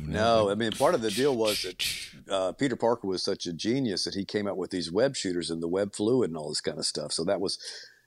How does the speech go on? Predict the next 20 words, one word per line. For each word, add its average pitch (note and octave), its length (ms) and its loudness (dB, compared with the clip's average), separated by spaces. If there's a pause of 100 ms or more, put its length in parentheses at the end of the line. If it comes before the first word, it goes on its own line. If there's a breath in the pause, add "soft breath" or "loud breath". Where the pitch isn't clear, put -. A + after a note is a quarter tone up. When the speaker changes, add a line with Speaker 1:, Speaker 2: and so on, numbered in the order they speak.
(140)
Speaker 2:
uh, F2+ 180 0
they G2 100 4
kinda D3+ 200 4
brought A2+ 240 6
him G2 100 -2
back A2 240 4
to - 80 -6
the E2 140 -6
science E2+ 500 -6
roots D#2+ 320 -4
a D#2+ 60 -4
little D#2+ 140 -4
bit, D#2+ 260 -4 (180)
uh, D#2 80 -2
with D#2 220 -6
this, D#2+ 240 0
or E2+ 80 2
a E2+ 40 0
lot F2 300 2
actually. D#2 300 -6